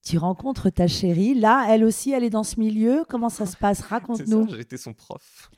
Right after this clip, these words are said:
Speaker 1: Ah, t'étais son prof.
Speaker 2: <laughs> J'étais son prof de radio parce que du coup, le Studec, euh, ça a tellement bien marché pour moi, euh, l'école, donc voilà, que un, une année, ils m'ont proposé de devenir prof.
Speaker 1: Attends,
Speaker 2: Ça doit
Speaker 1: comment ça, ça a tellement bien marché ?
Speaker 2: Bah, je m'entendais bien avec les équipes, avec les gens qui bossaient là-bas. J'y retournais souvent après ma scolarité.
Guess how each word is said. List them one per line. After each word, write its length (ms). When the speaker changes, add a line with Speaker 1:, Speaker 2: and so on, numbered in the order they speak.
Speaker 1:
Ah, 100
t'étais 280
son 180
prof. 500
Speaker 2:
<laughs> 520
J'étais 240
son 180
prof 220
de 80
radio 160
parce 100
que 80
du 100
coup, 120
le 100
Studec, 400
euh, 220
ça 120
a 40
tellement 240
bien 160
marché 260
pour 180
moi, 120
euh, 500
l'école, 380
donc 100
voilà, 220
que 240
un, 160
une 160
année, 200
ils 60
m'ont 120
proposé 400
de 40
devenir 300
prof. 320
Speaker 1:
Attends, 80
Speaker 2:
Ça 120
doit 100
Speaker 1:
comment 120
ça, 160
ça 140
a 60
tellement 300
bien 240
marché ? 340
Speaker 2:
Bah, 120
je 80
m'entendais 340
bien 180
avec 220
les 160
équipes, 340
avec 180
les 120
gens 240
qui 140
bossaient 220
là-bas. 260
J'y 100
retournais 340
souvent 380
après 240
ma 80
scolarité. 640